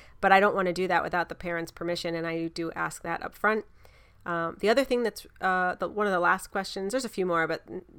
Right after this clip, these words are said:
these are just the important ones. But the other last one that I say is,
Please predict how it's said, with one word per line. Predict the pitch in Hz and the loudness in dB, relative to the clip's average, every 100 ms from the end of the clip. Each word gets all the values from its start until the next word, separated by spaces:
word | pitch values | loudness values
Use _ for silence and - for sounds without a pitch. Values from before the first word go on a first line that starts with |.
| - - - | -20 -20 -10
these | 202 | -6
are | 180 | -6
just | 170 165 | -8 -6
the | |
important | 170 175 170 | -6 -4 -4
ones. | 165 160 - | -2 -4 -6
But | - - - | -8 -10 -8
the | 202 | 0
other | 214 233 | 2 4
last | 202 185 - | 4 2 0
one | 196 180 | -2 -2
that | 170 | -2
I | 165 | -4
say | - 175 | -4 -2
is, | 170 175 | -2 -4